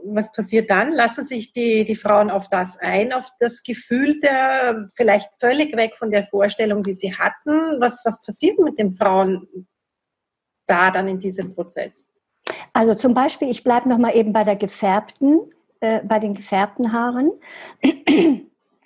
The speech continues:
Speaker 2: Äh, hat die Kundin jetzt, also es gibt eine, an die ich mich erinnern kann, oder zwei,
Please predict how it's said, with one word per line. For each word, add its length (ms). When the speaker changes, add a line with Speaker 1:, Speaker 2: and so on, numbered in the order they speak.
Speaker 2:
Äh, 180
hat 180
die 80
Kundin 340
jetzt, 320
also 260
es 180
gibt 200
eine, 460
an 140
die 80
ich 100
mich 160
erinnern 480
kann, 400
oder 240
zwei, 760